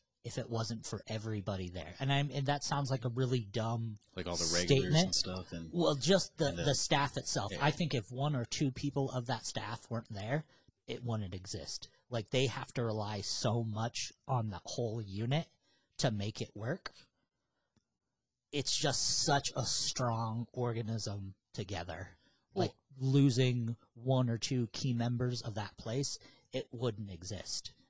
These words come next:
Speaker 1: So it's so amazing watching the hive mind of that place. It's just, it's so beautiful. And I don't use that word often, only for a couple things.
Speaker 2: I think everybody brings something to the table, too. I mean, like, you have the the smarts and will of,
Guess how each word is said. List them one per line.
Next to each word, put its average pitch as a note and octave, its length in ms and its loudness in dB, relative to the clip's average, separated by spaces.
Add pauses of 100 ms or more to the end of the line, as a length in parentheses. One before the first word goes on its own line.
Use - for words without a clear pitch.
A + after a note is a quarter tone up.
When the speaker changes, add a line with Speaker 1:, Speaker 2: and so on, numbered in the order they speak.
(120)
Speaker 1:
So A#2 200 2
it's - 140 -6
so C3 460 2
amazing G#2+ 840 -2 (460)
watching G2 420 -4
the F2 60 -4
hive G2 360 -6
mind G2 300 -4
of F#2+ 60 -8
that - 220 -6
place. F#2 520 -4
It's - 260 -6
just, - 360 0 (100)
it's - 180 -2
so D3 480 2
beautiful. A2+ 640 -2 (180)
And B2+ 120 0
I F3+ 60 6
don't G3 140 0
use D#3 240 0
that B2+ 180 0
word A#2+ 200 0
often, A2 400 -2
only A#2 220 0
for A2 160 8
a F#2+ 40 4
couple - 420 -4
things. G2+ 440 -2 (160)
Speaker 2:
I G#2+ 60 -2
think - 160 4
everybody A#2+ 320 4
brings F2+ 320 0
something F2 300 0
to - 120 -6
the D#2 100 -12
table, D#2+ 300 -6
too. F2+ 240 -8
I D#2+ 40 -8
mean, E2 140 -8
like, E2+ 140 -10 (340)
you G2 120 -2
have A2+ 340 4
the F#2 400 2 (420)
the F#2 340 -2
smarts G#2+ 560 2
and G2 160 0
will G2 340 0
of, E2+ 280 -2